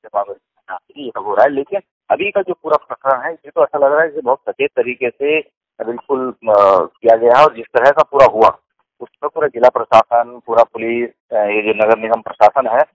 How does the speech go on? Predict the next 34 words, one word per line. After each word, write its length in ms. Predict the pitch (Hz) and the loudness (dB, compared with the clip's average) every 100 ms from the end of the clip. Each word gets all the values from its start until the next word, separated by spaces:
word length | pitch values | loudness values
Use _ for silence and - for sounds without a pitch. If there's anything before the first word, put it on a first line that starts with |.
| _ - | _ -18
इसका 160 | - 135 | 2 4
एक 100 | 143 | 4
तो 60 | |
failure 360 | 139 120 143 165 | 0 2 4 2
भी 100 | 165 | -2
है। 100 | 165 - _ _ _ 110 | -12 -14 _ _ _ -6
भाई, 100 | 123 | -2
या 100 | 117 | -2
तो 300 | - 113 139 | -2 -4 2
ये 60 | |
आकलन 300 | 113 120 160 | 2 2 -2
नहीं 120 | 175 | -4
कर 120 | 170 165 | -2 0
पाए 220 | 165 165 | 2 0
कि 80 | 165 | -2
भाई 100 | 165 | -4
इतना 180 | 170 | 0
सब 160 | 165 151 | 0 0
हो 100 | 160 | 0
सकता 260 | 165 - 160 | -2 -2 -4
है, 60 | - _ _ 160 | -4 _ _ 2
या 100 | 185 | 2
इनका 180 | 185 170 | 4 6
आकलन 380 | 139 170 185 | 6 4 -2
था 300 | 175 170 190 | 2 6 6
और 120 | 185 - | 6 2
पूरे 180 | 160 160 | -4 -4
की 80 | 165 | -6
पूरी 180 | 160 160 | -8 -4
सरकार 360 | 110 - 139 160 | -4 4 4 4
ने 80 | |
जानबूझ 420 | 135 117 147 139 139 147 | 2 4 4 0 -10 -8
करके 340 | 139 160 175 - _ _ - | -8 -6 -6 -6 _ _ -10
बिजली 200 | 120 | -10